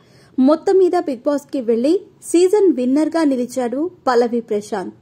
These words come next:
ఈ ఇంట్లోకి ఎంట్రీ ఇచ్చిన ప్రశాంత్ అద్భుతమైన నటనతో, తన ఆట తీరుతో రోజు రోజుకు ఎంతో మంది అభిమానులను సొంతం చేసుకున్నాడు.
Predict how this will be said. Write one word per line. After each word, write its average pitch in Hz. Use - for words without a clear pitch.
ఈ 330
ఇంట్లోకి 415
ఎంట్రీ 339
ఇచ్చిన 320
ప్రశాంత్ 294
అద్భుతమైన 320
నటనతో, 262
తన 254
ఆట 233
తీరుతో 269
రోజు 311
రోజుకు 302
ఎంతో 240
మంది 294
అభిమానులను 262
సొంతం 226
చేసుకున్నాడు. 214